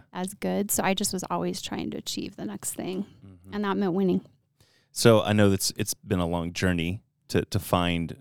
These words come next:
Speaker 2: healthier places and, and, and,
Speaker 1: Mm-hmm.
Speaker 2: and a healthier way to view yourself. But is there a way that you'd summarize how God has helped you,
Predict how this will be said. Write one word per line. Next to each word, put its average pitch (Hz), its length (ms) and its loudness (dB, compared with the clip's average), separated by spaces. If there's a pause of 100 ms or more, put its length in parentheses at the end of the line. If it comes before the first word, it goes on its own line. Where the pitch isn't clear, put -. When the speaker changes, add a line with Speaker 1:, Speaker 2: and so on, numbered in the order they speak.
(120)
Speaker 2:
healthier 87 380 2
places - 600 -8
and, 92 140 0
and, - 200 -2
and, 214 80 -4 (100)
Speaker 1:
Mm-hmm. 233 40 -10 (280)
Speaker 2:
and 117 100 8
a - 20 4
healthier 113 440 6
way 95 120 6
to 90 100 2
view 92 180 2
yourself. 85 520 0 (640)
But 107 160 8
is 104 140 8
there 113 120 10
a 107 80 10
way 110 120 10
that 107 80 6
you'd 90 160 2
summarize 95 600 2
how 92 120 0
God 90 260 -2
has 85 120 -4
helped - 440 -2
you, 85 420 -2